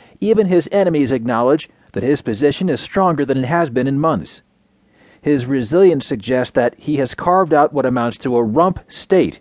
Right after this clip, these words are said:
in central Syria that is firmly backed by Russia, Iran, and Hezbollah,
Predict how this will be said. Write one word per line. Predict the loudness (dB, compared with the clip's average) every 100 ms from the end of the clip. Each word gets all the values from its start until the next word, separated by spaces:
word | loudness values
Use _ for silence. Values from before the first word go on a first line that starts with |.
| -10
in | -6 -4
central | -2 0 0 -2
Syria | 0 2 2 0 -4 _ _ _ -2
that | -2
is | -2
firmly | -4 -2 0 0
backed | 2 0 0 0
by | 0
Russia, | 2 2 0 -2 -6 -4
Iran, | -4 0 2 2
and | 0
Hezbollah, | -2 -2 0 2 4 2 0